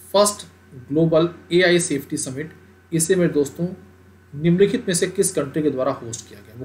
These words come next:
कौन सा country जिसने इस सम्मेलन को host किया? उसका नाम है यूके, United Kingdom, याद रखिएगा। और साथ साथ में मेरे दोस्तों पहला एआई Safety Institute, वर्ल्ड फर्स्ट आर्टिफिशियल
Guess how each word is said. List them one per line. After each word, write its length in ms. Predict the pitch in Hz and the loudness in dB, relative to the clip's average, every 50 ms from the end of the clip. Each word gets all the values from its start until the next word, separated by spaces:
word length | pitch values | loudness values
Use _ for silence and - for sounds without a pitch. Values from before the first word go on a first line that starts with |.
| 127 | -8
कौन 160 | - 151 170 185 | -6 -4 -4 -2
सा 120 | 175 190 | -2 -4
country 300 | 175 156 139 139 - 165 | -4 -4 -6 -4 -4 -4
जिसने 300 | 156 143 135 131 - 151 | -2 -2 -4 -4 -4 -4
इस 180 | 147 147 - - | -4 -4 -4 -4
सम्मेलन 320 | - 135 127 131 135 151 | -6 -6 -4 -4 -4 -4
को 140 | 151 - 139 | -4 -4 -4
host 300 | 131 135 139 135 - - | -4 -2 -4 -4 -6 -6
किया? 160 | - 151 160 165 | -6 -6 -4 -6
उसका 180 | - - 127 | -6 -10 -10
नाम 300 | 117 117 117 123 135 135 | -8 -6 -6 -6 -6 -6
है 140 | 131 135 139 | -6 -6 -6
यूके, 480 | 131 113 113 120 123 - - 156 156 160 147 | -8 -8 -10 -14 -12 -8 -4 -2 0 0 -2
United 480 | 120 120 120 120 120 117 120 117 117 - | -2 -4 -6 -8 -6 -6 -6 -8 -8 -10
Kingdom, 460 | 120 117 117 120 143 156 165 170 165 - - - - - - - - - _ - - _ _ - - | -12 -8 -4 -2 0 0 0 0 -2 -4 -10 -20 -20 -20 -20 -20 -20 -20 _ -20 -20 _ _ -16 -8
याद 240 | 117 120 123 135 139 | -4 -2 -2 0 -2
रखिएगा। 400 | 139 135 - 147 143 160 160 202 - - - - - - - - - | -2 -2 -2 -4 -4 -4 -6 -8 -10 -14 -20 -20 -20 -20 -20 -16 -10
और 60 | - | -6
साथ 240 | 131 - - 156 165 | -4 0 2 2 2
साथ 300 | 165 - - 175 170 - | 2 2 0 -2 -2 0
में 60 | 170 165 | 0 2
मेरे 120 | 160 151 | 2 4
दोस्तों 360 | 147 147 147 147 - - 170 165 165 - | 4 2 2 0 -2 -6 -6 -6 -2 0
पहला 680 | - 139 139 147 151 156 156 160 165 165 165 - - - | 0 2 2 2 2 4 4 4 4 2 -2 -6 -8 -4
एआई 220 | 139 139 135 143 | 0 2 2 2
Safety 460 | 139 - - 139 135 131 131 - 151 | 0 -2 -2 -2 -2 -2 -4 -8 -10
Institute, 540 | 143 139 120 - 123 117 - 135 131 120 123 - - - - - - _ _ - _ _ _ _ _ _ _ _ - | -8 -8 -10 -12 -12 -8 -4 -4 -4 -4 -4 -10 -18 -20 -20 -20 -20 _ _ -20 _ _ _ _ _ _ _ _ -4
वर्ल्ड 320 | 131 139 160 180 190 175 | 0 2 4 4 4 2
फर्स्ट 420 | - - - 208 214 214 - - - - | -2 -2 2 2 2 2 0 -6 -6 -4
आर्टिफिशियल 640 | 147 143 139 - 170 170 165 170 165 165 - 180 175 | -2 -2 0 0 0 0 0 -2 -2 0 0 0 0